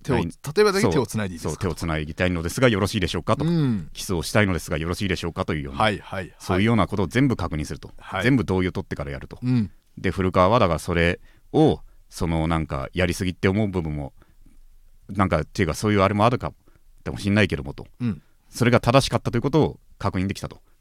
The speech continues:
Speaker 2: これぐらいしっかり確認していかなきゃダメだと。
Speaker 1: なるほど。あの、まず、これから、これからの一般論としてそうなんじゃないかっていう。
Speaker 2: うん。だから、このやりすぎかと思う瞬-、あれもあったけどもと。
Speaker 1: うん。
Speaker 2: 正しかったんだ、これぐらいがって、
Speaker 1: うん。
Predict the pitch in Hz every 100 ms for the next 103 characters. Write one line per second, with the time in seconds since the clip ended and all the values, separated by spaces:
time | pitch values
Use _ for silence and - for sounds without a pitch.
0 | - 95 95 98 92 - - 123 82 -
1 | - - _ - 82 82 80 - 82 101
2 | 87 71 76 82 - 64 _ - 101 87
3 | 85 80 85 80 - 123 123 87 - 139
4 | 151 170 196 - - 311 359 359 143 107
5 | - 117 87 85 113 - 156 - 113 95
6 | 87 92 - 90 76 69 85 - 85 76
7 | - 85 85 85 90 92 - 98 104 120
8 | 92 - 92 104 82 92 95 - - _
9 | 71 95 - _ 95 95 104 - 98 -
10 | 98 113 117 135 98 - - - 107 120
11 | - 104 - 120 - 90 87 85 85 120
12 | - - - - 117 143 123